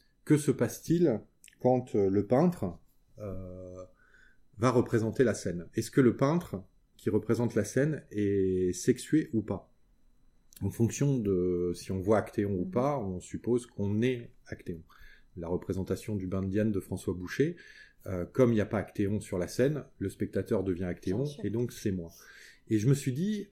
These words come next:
Speaker 1: euh, le peintre, il doit avoir un pacte avec les nymphes.
Speaker 2: Mhm.
Speaker 1: C'était, et ce pacte, c'est,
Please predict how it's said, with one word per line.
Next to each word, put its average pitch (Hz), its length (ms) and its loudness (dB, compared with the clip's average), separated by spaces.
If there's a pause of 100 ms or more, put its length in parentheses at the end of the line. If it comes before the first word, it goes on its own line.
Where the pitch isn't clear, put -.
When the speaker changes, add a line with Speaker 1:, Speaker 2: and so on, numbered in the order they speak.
Speaker 1:
euh, 98 600 -2
le 120 160 8
peintre, 202 300 6
il 127 40 2
doit 113 140 4
avoir 107 220 2
un 110 80 0
pacte 127 360 0
avec 87 200 -6
les 90 60 -6
nymphes. 90 300 -12 (240)
Speaker 2:
Mhm. 190 60 -14 (320)
Speaker 1:
C'était, 113 480 2
et 117 60 6
ce - 140 2
pacte, 165 440 0
c'est, 117 500 2